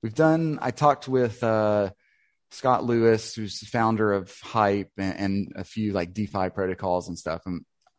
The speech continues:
I guess I won't leak exactly about what, but we're gonna do sort of a tie-in with them on S P two.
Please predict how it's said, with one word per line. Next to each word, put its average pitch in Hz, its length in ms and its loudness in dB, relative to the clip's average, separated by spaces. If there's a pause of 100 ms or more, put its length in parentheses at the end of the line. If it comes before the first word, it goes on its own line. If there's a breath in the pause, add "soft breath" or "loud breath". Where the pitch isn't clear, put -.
(160)
I 110 60 -4
guess 131 200 -2
I 139 60 -2
won't 101 260 -2
leak 104 260 -2 (120)
exactly 98 560 0
about 90 320 0
what, 92 340 0
but 92 220 -2
we're 113 240 -4
gonna 113 180 -2
do 101 480 -2 (580)
sort 123 180 0
of 107 40 0
a 104 60 2
tie-in 98 560 2
with 95 220 -4
them 92 400 2
on 90 180 0
S 87 180 -2
P 92 200 -6
two. 87 500 -2